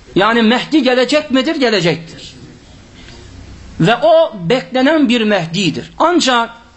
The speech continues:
Mehdi gelecek diye biz yan gelip yatacak mıyız? Yahudilere, Hristiyanlara, müşriklere, ehli bidatlere karşı mücadele etmeyecek miyiz? Neslimizi hakka davet etmeyecek miyiz?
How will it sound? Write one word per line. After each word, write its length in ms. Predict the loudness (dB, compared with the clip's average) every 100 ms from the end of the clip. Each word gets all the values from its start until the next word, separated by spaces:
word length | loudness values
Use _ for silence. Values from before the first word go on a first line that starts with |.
| _ _ _ _ -20 -20 -20 -4
Mehdi 420 | 0 2 2 0
gelecek 480 | 2 2 2 2 -2
diye 200 | 0 0
biz 180 | 0 0
yan 200 | 2 2
gelip 240 | 2 0
yatacak 460 | -2 0 0 -2 -4
mıyız? 460 | -6 -6 -6 -12 -14 _ _ _ _ -20 -20 -20 -20 -2
Yahudilere, 760 | 0 2 2 2 2 2 2 2
Hristiyanlara, 800 | 0 -2 -2 -2 0 0 0
müşriklere, 580 | 0 -4 -4 -4 0 0
ehli 260 | 0 0 -2
bidatlere 680 | 0 -2 0 0 2 0 -4 -18 _ _ _ -4
karşı 380 | -2 0 0
mücadele 500 | 0 0 0 0 0
etmeyecek 560 | 0 0 -2 -2 -4 -4
miyiz? 440 | -8 -6 -8 -10 -16 _ _ -12 0
Neslimizi 640 | 0 0 0 0 0 -2
hakka 400 | -2 -4 -2 -2
davet 320 | 0 0 0
etmeyecek 540 | -4 -2 -2 0 -2 0
miyiz? 420 | 0 0 -2 -12